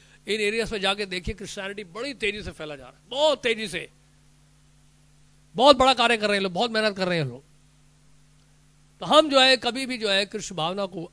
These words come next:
अगर, अगर हम इसको mission के रूप में लेंगे, तब हम लोग जागे।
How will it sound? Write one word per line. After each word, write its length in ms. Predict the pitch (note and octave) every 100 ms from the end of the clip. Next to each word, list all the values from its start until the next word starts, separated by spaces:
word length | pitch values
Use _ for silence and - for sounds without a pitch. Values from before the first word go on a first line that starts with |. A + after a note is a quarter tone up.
| -
अगर, 280 | G3 A3 E3+ _ - -
अगर 220 | A3+ C#4+
हम 120 | C4
इसको 320 | B3+ C4 B3
mission 380 | G#3 G#3 - E4
के 80 | D#4
रूप 200 | C#4 C#4
में 80 | B3+
लेंगे, 460 | A3 A3+ G3 C3 - _ - _ _
तब 100 | G#3
हम 140 | F3+ F#3
लोग 160 | E3+
जागे। 260 | C#3+ B2